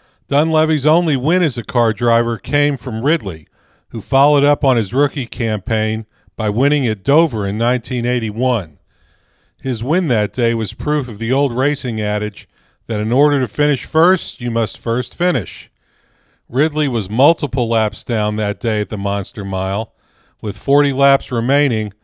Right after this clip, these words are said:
front runners Neil Bonnet and Cale Yarborough both suffered engine failures. Ridley later told reporters, "I looked up at the scoreboard and it said I was leading. I thought it was a mistake.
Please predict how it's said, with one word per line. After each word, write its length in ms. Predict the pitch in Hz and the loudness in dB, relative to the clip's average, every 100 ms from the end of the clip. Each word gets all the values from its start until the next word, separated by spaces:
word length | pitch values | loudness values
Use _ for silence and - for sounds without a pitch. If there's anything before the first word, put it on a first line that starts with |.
| _ _ | _ _
front 360 | _ - 143 156 | _ 0 2 2
runners 420 | 131 135 131 113 | 2 2 2 0
Neil 220 | 127 147 143 | -2 0 0
Bonnet 480 | 104 127 139 143 | 2 2 2 0
and 120 | 110 - | -4 -6
Cale 300 | 139 143 135 | -2 0 2
Yarborough 600 | 113 131 139 117 110 101 | 6 6 6 4 0 0
both 260 | 92 123 | 2 0
suffered 460 | - - 135 - 117 | 0 0 0 0 -2
engine 340 | 120 139 117 | -2 -2 -6
failures. 720 | 92 113 98 92 90 87 - - _ _ _ _ _ _ - | -8 -6 -4 -4 -8 -14 -18 -20 _ _ _ _ _ _ 0
Ridley 320 | 135 156 147 | 2 2 0
later 340 | 123 143 156 | 2 2 2
told 320 | 135 147 160 143 | 0 2 2 2
reporters, 720 | 107 - 120 107 117 110 - _ _ _ 113 | -4 -2 0 0 -2 -4 -10 _ _ _ -10
"I 80 | |
looked 300 | 110 143 147 | 2 2 4
up 180 | 156 156 | 0 0
at 80 | 151 | -4
the 80 | 131 | -8
scoreboard 680 | - 165 185 160 120 127 123 | -6 2 2 4 2 2 0
and 60 | |
it 120 | 123 | -4
said 260 | - 147 143 | -4 0 2
I 80 | 147 | 4
was 220 | 147 123 | 2 0
leading. 440 | 143 180 113 76 - _ _ _ _ | -2 -2 -4 -8 -18 _ _ _ _
I 120 | 123 | -4
thought 260 | 147 120 117 | 0 2 4
it 40 | |
was 200 | 127 123 | 2 -2
a 20 | |
mistake. 640 | 143 127 - 180 165 - | -2 -6 -4 -2 -2 -4